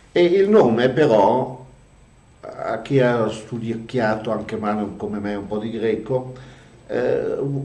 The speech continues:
Basilicon ha a che fare con Vassili, Vassil-, Va-, Vassileus che è il, il re. Quindi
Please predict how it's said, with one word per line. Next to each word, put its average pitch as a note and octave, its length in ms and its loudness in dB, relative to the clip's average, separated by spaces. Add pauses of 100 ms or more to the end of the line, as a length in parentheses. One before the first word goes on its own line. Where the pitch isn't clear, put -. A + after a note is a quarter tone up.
(300)
Basilicon F3 960 4
ha B2+ 140 -2
a B2 80 -2
che D3+ 160 0
fare C3 480 2
con A#2 480 -4
Vassili, A2+ 840 -2 (360)
Vassil-, G#2+ 520 -2
Va-, G#2+ 140 0 (140)
Vassileus A2+ 960 0
che G2+ 140 -2
è G#2 120 0
il, G2+ 460 -2 (500)
il G#2 360 -2
re. A2+ 280 0 (2000)
Quindi C3 680 2